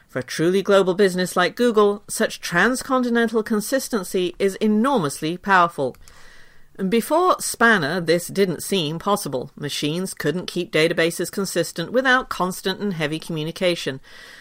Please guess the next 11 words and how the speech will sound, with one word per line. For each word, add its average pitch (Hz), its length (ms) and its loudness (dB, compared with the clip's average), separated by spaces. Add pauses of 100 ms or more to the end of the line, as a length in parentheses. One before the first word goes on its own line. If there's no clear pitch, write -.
(120)
and 139 100 -4
communication 214 680 0
across 208 360 0
the 214 80 -4
globe 175 360 2
took - 280 -6
much 233 440 2
too 175 200 2
long. 147 340 0 (200)
You 233 140 0
know, 180 280 2